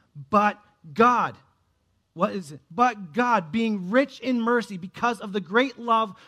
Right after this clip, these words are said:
with which he loved us, even when we were dead in our trespasses." There it is. "Even though we were dead in our trespasses, he made us alive together with Christ. By grace you have been saved and raised us up with him and seated us with him in the heavenly places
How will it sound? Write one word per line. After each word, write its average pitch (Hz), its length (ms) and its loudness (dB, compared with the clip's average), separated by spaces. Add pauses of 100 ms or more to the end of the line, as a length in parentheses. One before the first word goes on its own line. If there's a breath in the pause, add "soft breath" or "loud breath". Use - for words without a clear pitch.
with 208 180 -4
which 202 240 0 (140 soft breath)
he 311 400 2
loved 247 500 -2
us, 202 380 -2 (180 soft breath)
even 294 340 2
when 269 160 0
we 240 100 -2
were 220 80 0
dead 254 420 0
in 254 180 0
our 233 80 2
trespasses." 196 520 -8
There 196 100 -2
it 247 80 0
is. 165 140 -4 (200 loud breath)
"Even 349 300 2
though 262 260 2 (220 loud breath)
we 254 140 6
were 240 160 2
dead 330 400 0
in 302 100 -2
our 285 80 0
trespasses, 202 540 -4
he 208 80 -4
made 202 180 -2
us 185 120 -6
alive 175 360 -2
together 165 260 -10
with 151 140 -12
Christ. 160 300 -12
By 151 100 -10
grace 196 400 -2
you 202 60 -6
have 160 60 -10
been 175 120 -8
saved 170 320 -10
and 147 140 -12
raised 170 260 -4
us 160 160 -10
up 151 160 -12 (240 soft breath)
with 160 160 -12
him 196 220 -8
and 143 120 -14
seated 196 280 -4
us 190 160 -4 (200 soft breath)
with 151 180 -12
him 196 260 -4 (200 soft breath)
in 147 100 -12
the 143 60 -8
heavenly 202 360 -2
places 180 480 -8